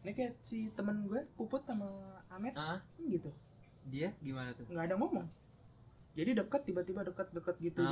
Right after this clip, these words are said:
Speaker 1: juga. Udah sebulan nih deket, jalan bareng gitu. Si
Speaker 2: Hmm.
Speaker 1: Amet kan emang nggak ada nembak.
Speaker 2: Hah?
Speaker 1: Si Puput ya akhirnya nanya,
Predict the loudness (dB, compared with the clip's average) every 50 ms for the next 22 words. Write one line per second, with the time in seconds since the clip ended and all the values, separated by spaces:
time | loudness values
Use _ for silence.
0 | 6 4 4 4 2 0 -2 -10 -10 -4 0 4 4 6 4 4 2 0 2 6
1 | 6 8 8 6 6 2 2 0 0 -2 -2 0 2 2 2 4 4 4 4 4
2 | 2 2 2 0 0 -2 -2 -4 -2 -4 -2 2 2 4 4 4 2 2 2 2
3 | 2 4 4 4 2 2 0 0 -2 -2 -4 -4 -4 -6 -6 -8 -10 -6 -4 -2
4 | 0 0 0 0 0 0 2 4 6 6 6 6 6 4 4 4 4 4 2 0
5 | -2 -6 -10